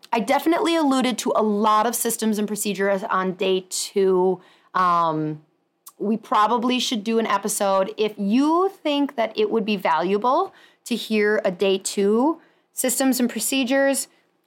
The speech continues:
um, do me a favor. Screenshot this episode, share it on social media, tag me, um, and let me know you wanna hear the part two to this conversation.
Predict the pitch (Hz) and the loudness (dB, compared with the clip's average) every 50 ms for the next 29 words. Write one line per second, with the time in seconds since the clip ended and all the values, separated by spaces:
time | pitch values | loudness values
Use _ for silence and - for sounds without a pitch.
0 | - 214 202 196 185 175 160 160 175 214 - 247 285 285 330 - 359 339 339 269 | -4 0 2 2 2 2 2 0 -2 -4 0 2 2 2 2 2 2 2 2 2
1 | 180 139 - - _ _ _ _ _ _ _ _ _ _ _ - - - - - | 0 -2 -4 -10 _ _ _ _ _ _ _ _ _ _ _ -8 -6 -6 -2 0
2 | 262 262 269 294 - - 285 262 277 277 - 214 180 214 220 - - 214 220 220 | 2 4 4 4 2 2 2 2 2 0 0 -2 -2 0 0 0 -2 -2 -2 -2
3 | 214 - 226 240 294 330 311 - _ _ - - - 247 226 226 226 226 226 - | -2 0 0 0 0 0 -2 -6 _ _ -6 -4 0 0 2 2 0 0 -2 -2
4 | 240 226 226 - 214 202 208 214 220 240 254 262 269 254 - - - - _ _ | -2 -4 -2 0 0 0 2 2 2 0 2 0 0 -2 -4 -14 -20 -20 _ _
5 | - - 220 214 202 208 220 220 240 240 240 247 262 285 311 311 311 - - _ | -10 -4 -2 0 2 2 2 2 2 2 4 4 2 2 0 0 -2 -8 -20 _
6 | _ _ - 196 202 190 180 175 175 180 175 175 - - - 190 196 190 202 202 | _ _ -4 -2 0 2 2 0 0 0 -2 -4 -4 -6 -4 -2 0 2 2 2
7 | - 240 262 254 262 320 392 330 196 151 165 - 185 202 202 208 208 214 220 220 | 2 2 2 2 2 2 2 0 0 -2 -6 -6 -4 -2 0 2 2 2 2 2
8 | 233 226 - 226 220 226 226 226 233 233 233 - - - 220 220 - 226 226 - | 0 -2 0 0 0 0 2 2 2 0 -2 -4 -4 -6 -6 -4 -2 -2 -2 -4
9 | - - - 240 233 233 220 - - 208 175 165 196 196 190 - - - - - | -4 -4 -2 0 0 0 -2 -2 -4 -4 -4 -2 -2 -2 -2 -4 -8 -12 -6 -4
10 | 185 185 180 190 185 175 - - 165 170 - - - - - - | -4 -4 -2 -4 -4 -6 -4 -6 -6 -6 -6 -6 -8 -10 -10 -14